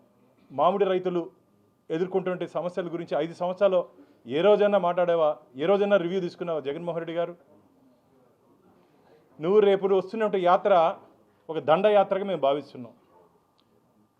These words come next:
ఎవరైనా ఎక్కడికైనా రాజకీయ నాయకులు రావంటే రావచ్చు, మా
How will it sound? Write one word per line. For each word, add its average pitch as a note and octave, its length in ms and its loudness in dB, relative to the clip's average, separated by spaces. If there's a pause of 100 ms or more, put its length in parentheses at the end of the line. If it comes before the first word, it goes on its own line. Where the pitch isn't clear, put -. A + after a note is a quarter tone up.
(800)
ఎవరైనా G#3 280 0
ఎక్కడికైనా G#3 420 -2
రాజకీయ F#3 300 -2
నాయకులు F#3 260 -4
రావంటే F#3+ 280 -4
రావచ్చు, F#3+ 360 0 (960)
మా D3+ 140 -2